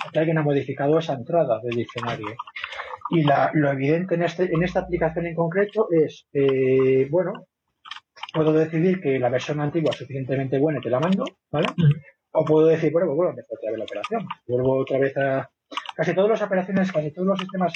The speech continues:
Speaker 1: eh, con virus y tal, tienen un bucle, un bucle while true, que es un bucle infinito que repite, la, es lo que se llama concurrencia optimista, ¿no? Lo que haya estudiado informática, concurrencia optimista. Y tú tiras para adelante. Y si hay un conflicto, en vez de causar un deadlock,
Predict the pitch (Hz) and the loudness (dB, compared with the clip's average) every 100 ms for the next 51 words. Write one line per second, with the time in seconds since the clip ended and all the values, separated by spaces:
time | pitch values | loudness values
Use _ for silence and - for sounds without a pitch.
0 | 170 170 165 160 160 165 165 180 190 185 | -4 -2 0 0 0 0 0 0 0 2
1 | 190 185 175 156 151 160 156 180 160 156 | 2 2 2 4 2 2 -2 -6 0 2
2 | 151 147 165 165 160 156 190 214 208 - | 4 4 4 4 2 -2 0 2 0 -4
3 | - - - - - - - _ _ _ | -20 -14 -14 -10 -12 -12 -18 _ _ _
4 | - _ 165 170 180 185 185 180 170 180 | -20 _ -8 -4 0 0 2 -2 -2 -2
5 | 208 202 220 - _ _ _ _ - 160 | -2 -2 -8 -8 _ _ _ _ -4 -4
6 | 139 147 190 190 196 226 - 139 139 151 | 0 0 0 0 0 -2 -2 0 0 0
7 | 160 170 190 185 170 151 165 170 165 135 | 0 0 0 -2 -2 -2 -2 -2 -4 -4
8 | 120 110 123 131 127 120 117 131 131 127 | -6 -4 -4 -2 0 2 2 2 0 0
9 | 131 127 123 123 135 143 165 170 - - | 0 0 0 0 0 2 0 -2 -10 -20
10 | _ 147 156 165 180 - 123 120 131 147 | _ 0 2 2 0 -2 -6 -2 2 2
11 | 170 185 170 - 127 117 120 101 - - | 2 0 0 0 0 0 -2 -10 -12 -20
12 | - - - 160 165 196 226 214 202 233 | -18 -18 -6 -4 0 2 2 2 0 0
13 | 240 165 165 190 185 185 185 190 165 143 | -2 0 0 0 0 0 2 0 0 -2
14 | 135 135 170 196 185 | -4 0 2 2 0